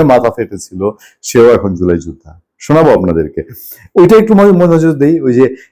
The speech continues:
সাধু সন্ন্যাসীর যে গল্পটা বললাম, আমাদের হাত সামনে যে সাধু সন্ন্যাসী, তার নাম হচ্ছে সাইফুদ্দিন মোহাম্মদ এমদাদ। আচ্ছা, কাহিনী কি? ঢাকা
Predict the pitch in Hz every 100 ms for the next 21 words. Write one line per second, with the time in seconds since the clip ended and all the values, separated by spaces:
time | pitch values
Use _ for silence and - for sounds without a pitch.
0 | _ - - - 139 139 165 160 151 -
1 | 135 131 117 117 110 107 101 107 135 143
2 | 117 120 120 123 - 117 113 120 131 -
3 | 110 123 - 123 117 104 90 - 95 104
4 | 101 101 - 104 - - - - 135 120
5 | 117 101 110 92 90 92 87 - 113 98
6 | 85 78 _ _ - - 92 92 107 107
7 | 131 143 196 196 120 123